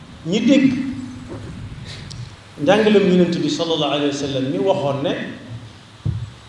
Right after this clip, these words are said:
ku ne ci kaw suuf di dund na ko jàppe keroog suba. Keroog suba. Keroog suba lu mu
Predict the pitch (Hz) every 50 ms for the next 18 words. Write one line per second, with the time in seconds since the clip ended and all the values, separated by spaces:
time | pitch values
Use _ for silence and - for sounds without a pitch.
0 | - - - - - 180 190 202 196 196 - 175 175 - 190 180 165 - - 170
1 | - - - 160 143 151 156 156 151 151 175 196 - - - - - - 151 156
2 | 156 170 165 - 165 143 - - - 202 254 277 - - - - - - - -
3 | - - - - - - - 185 175 160 - - - 147 - - - - - -
4 | - - - - - - - - - - - - - - - - - - - -
5 | - - - - - 214 220 208 - - - - - - - - - - - -
6 | - - - - - - - - - - - - - - - - - - - 220
7 | 226 247 226 - - 190 165 165 170 196 226 220 214 214 - - -